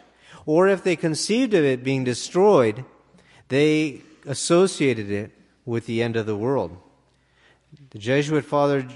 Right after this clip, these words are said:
Cornelius Lapide, in his great commentary on Holy Scripture, says these words, quote, "The disciples thought that Jerusalem and the temple would be destroyed at the glorious advent and reign of Christ at the end of the world,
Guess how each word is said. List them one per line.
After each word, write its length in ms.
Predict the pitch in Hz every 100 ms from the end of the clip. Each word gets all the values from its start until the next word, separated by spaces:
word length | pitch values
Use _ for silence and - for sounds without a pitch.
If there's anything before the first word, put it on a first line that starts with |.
| - -
Cornelius 600 | 143 139 147 151 147 -
Lapide, 520 | 131 139 165 160 104
in 200 | 95 98
his 140 | 110
great 240 | - 131 127
commentary 640 | 151 165 185 170 143 120
on 80 | 110
Holy 200 | 120 117
Scripture, 540 | - 165 180 - 107
says 420 | 92 - 127 117 123
these 260 | 143 147
words, 320 | 123 90 78
quote, 360 | - 151 127 - - - _ -
"The 80 | 143
disciples 800 | 160 156 185 196 190 196 185 -
thought 320 | 175 170 175
that 80 | 147
Jerusalem 640 | 147 139 156 170 196 185
and 80 | 160
the 60 | 131
temple 460 | - 151 151 156
would 160 | 139 123
be 80 | 123
destroyed 640 | 117 - 151 151 165 165 - _ _
at 160 | 139 131
the 60 | 143
glorious 520 | 143 170 175 165 -
advent 440 | 139 160 160 156
and 180 | 143 131
reign 280 | 131 143 151
of 120 | 120
Christ 540 | - 147 147 113 - _ _ -
at 160 | 123 123
the 140 | 131
end 120 | 139
of 100 | 139
the 100 | 131
world, 400 | 123 135 104 85